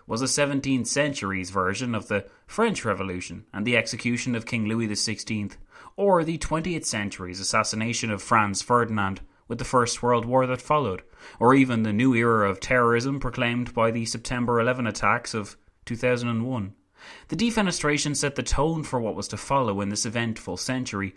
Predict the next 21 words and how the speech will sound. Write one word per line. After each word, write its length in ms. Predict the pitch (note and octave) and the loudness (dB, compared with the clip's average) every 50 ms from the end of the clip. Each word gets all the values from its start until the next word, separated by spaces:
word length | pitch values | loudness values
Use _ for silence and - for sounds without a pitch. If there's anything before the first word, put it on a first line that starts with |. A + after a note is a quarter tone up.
| - _ _ _ - | -14 _ _ _ -4
but 120 | - C3+ C#3 | -2 0 2
it 100 | C#3 C#3 | 4 4
also 360 | C#3+ D#3 F3 - - F#3+ E3 | 4 4 4 4 2 2 2
resembled 580 | C#3 C3+ B2 A#2 A#2+ A#2+ B2 A#2 G#2+ G#2+ G#2 | 2 0 0 2 2 2 2 2 0 0 -2
a 40 | A#2+ | -2
point 300 | A#2 - B2+ B2+ C3 C3 | -2 -2 -2 -2 -2 -4
of 120 | D#3 C#3+ C3+ | -4 -4 -4
no 120 | B2+ A#2+ | -4 -2
return 600 | A2+ G#2+ G2 - - - A#2 A2+ A2 G2 F#2 F2+ | -2 -4 -4 -4 -6 -4 -2 0 0 0 -2 -4
for 120 | - - | -6 -6
those 220 | F#2 F#2+ F#2+ F#2 F2+ | -4 -4 -4 -4 -6
Bohemians 640 | - - F#2 - C3 B2 A#2+ A2 G#2 F#2+ F2+ - - _ _ _ _ _ _ | -6 -10 -8 -6 -4 -4 -2 -2 -2 -4 -6 -8 -12 _ _ _ _ _ _
who 100 | - C3 B2+ | -4 -4 -4
had 100 | B2+ - | -4 -4
taken 300 | - - C#3 C#3 D3+ D3+ | -2 -2 -2 -2 -2 -4
an 140 | C3+ C3 - | -6 -6 -4
active 460 | - A2 A#2 A#2+ - - C#3+ C3 - - | -2 -2 -2 -2 -4 -6 -6 -6 -4 -2
part 340 | - A#2+ A#2 G#2+ G2 F#2 | 2 4 4 4 4 2
in 80 | G#2 G#2+ | -2 -4
its 160 | A2 A2 - | -6 -8 -10
proceedings. 640 | - - A2+ - - C3+ C#3 B2 G2 F2+ F#2+ - - | -10 -12 -10 -6 -4 -4 -4 -4 -6 -8 -12 -14 -18